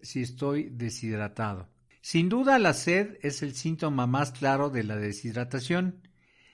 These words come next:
Sin embargo, antes de llegar a sentir sed, tu cuerpo requiere de una buena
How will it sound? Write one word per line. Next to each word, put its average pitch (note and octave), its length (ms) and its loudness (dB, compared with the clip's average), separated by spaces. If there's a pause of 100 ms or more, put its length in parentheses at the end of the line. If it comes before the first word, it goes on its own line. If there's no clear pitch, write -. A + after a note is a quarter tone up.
(140)
Sin A#3+ 320 4
embargo, F3 640 6
antes D3+ 380 0
de C3 100 2
llegar B2 300 2
a C3+ 60 0
sentir B2+ 440 -4
sed, C#3 440 -2 (180)
tu B2 180 -6
cuerpo D3+ 420 0
requiere C3 480 -2
de A#2 100 -2
una A#2 260 -2
buena A2+ 580 -4